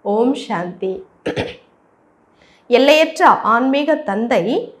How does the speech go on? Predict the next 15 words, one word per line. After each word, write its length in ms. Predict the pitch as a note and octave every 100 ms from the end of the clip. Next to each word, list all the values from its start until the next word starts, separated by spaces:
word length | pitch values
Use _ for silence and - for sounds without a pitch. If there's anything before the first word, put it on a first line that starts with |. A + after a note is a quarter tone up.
| _
எல்லையற்ற 600 | G#3 A#3 A3+ A#3 A3+ E4
ஆன்மீக 640 | A3+ F#3+ A#3 B3+ C4 C#4+
குழந்தைகளுக்கு 1040 | C4+ A3+ B3+ E4 D#4 A#3+ - - A#3 - - _ _
புரிய 280 | A#3 B3 B3
வைக்கின்றார். 720 | G3 - F3+ F#3 F#3+ F3+ D#3 - _ _ _ _ _ _ _ _
இந்த 320 | C#4+ D#4+ D#4+
ஒவ்வொரு 440 | B3+ A#3+ D4+ G4+ D#4+
வார்த்தையும் 800 | G#3+ A#3 E4 E4+ C#4 A3+ A#3+ - - _
அல்லது 600 | G3 G#3+ G#3+ G3+ G#3+ G#3+ -
ஞான 460 | A3+ A3 C#4+ F4
ரத்தினமும் 1000 | C#4+ G3 G3 D4 C4+ B3 A3 G3 A3+ - - _ -
லட்ச 400 | F3+ F#3 - F#4
ரூபாய் 540 | E4+ D#4+ D4+ C#4+ G3 - G3+
மதிப்புடையது. 920 | G3 B3 C4+ D#4+ D#4 D4+ D4 C#4 D4+ D4+ _ _ _ _ _ _ _ _ -
பரமாத்மாவை 1040 | F#3+ G3+ B3+ C4 C4 C4+ G3+ F#3 A#3 A#4